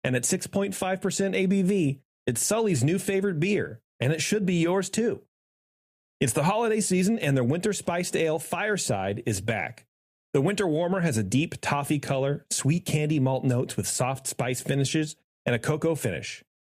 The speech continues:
The two N A has reimagined the look of their award-winning Fireside Chat this year with two reindeer sitting in comfy chairs in front of a roaring fireplace with goblets of Fireside Chat while Santa's elves are outside in the snow peering into this quaint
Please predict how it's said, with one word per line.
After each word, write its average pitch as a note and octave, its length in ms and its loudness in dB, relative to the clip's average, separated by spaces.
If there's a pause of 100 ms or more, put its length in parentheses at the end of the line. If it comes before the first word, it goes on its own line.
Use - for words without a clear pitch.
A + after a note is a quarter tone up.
(220)
The - 60 0
two G3 180 2
N G3+ 80 0
A G3+ 140 2
has D3 200 2
reimagined F3 760 2
the A#2 80 0
look A#2 240 0
of B2 100 -2
their G#2+ 160 0
award-winning B2 560 0
Fireside A2+ 560 -2
Chat A#2 300 -2
this C3+ 180 -2
year D3 100 2
with C#3 160 -2
two A3+ 260 2
reindeer G#3 580 0 (400)
sitting F#3 300 2
in C#3 120 2
comfy F#3 380 0
chairs E3+ 400 0
in B2 80 2
front C#3 180 0
of A#2+ 80 0
a A2 80 0
roaring D#3 400 0
fireplace G#2+ 720 -2 (320)
with G#2+ 160 -2
goblets D#3+ 400 -2
of E3+ 100 -2
Fireside C3 520 -2
Chat D#3 320 -4
while G#2 160 -2
Santa's C#3+ 420 -2
elves D3 240 0
are B2+ 120 -2
outside D#3+ 440 -2
in E3+ 80 2
the E3+ 80 2
snow C3+ 320 0
peering G3+ 440 2
into B2+ 220 2
this A2 160 0
quaint C3+ 380 -2